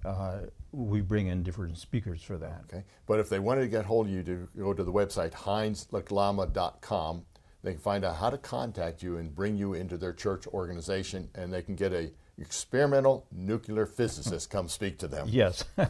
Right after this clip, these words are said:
Speaker 2: You're not
Speaker 1: Uh,
Speaker 2: gonna teach them how to make bombs, are you?
Speaker 1: No, no.
Speaker 2: <laughs> Okay.
Speaker 1: <laughs>
Speaker 2: Okay.
Speaker 1: No. So, so all the lectures are there, and, and how to get in contact with me and what we do
Speaker 2: Okay.
Speaker 1: is on that,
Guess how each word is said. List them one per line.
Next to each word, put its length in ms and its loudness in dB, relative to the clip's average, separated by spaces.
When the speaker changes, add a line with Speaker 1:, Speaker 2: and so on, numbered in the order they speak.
Speaker 2:
You're 80 2
not 160 12
Speaker 1:
Uh, 40 4
Speaker 2:
gonna 100 6
teach 240 2
them 80 -2
how 120 6
to 80 2
make 200 0
bombs, 340 6
are 160 2
you? 120 2
Speaker 1:
No, 280 8
no. 140 4
Speaker 2:
<laughs> 240 2
Okay. 340 8
Speaker 1:
<laughs> 400 -8
Speaker 2:
Okay. 200 -6
Speaker 1:
No. 280 4
So, 200 8
so 220 10
all 180 12
the 120 12
lectures 380 6
are 100 4
there, 240 6
and, 140 2
and 260 0
how 100 4
to 80 2
get 140 0
in 80 0
contact 500 0
with 80 0
me 140 0
and 160 -2
what 160 0
we 140 -2
do 160 -2
Speaker 2:
Okay. 220 0
Speaker 1:
is 200 0
on 260 4
that, 200 2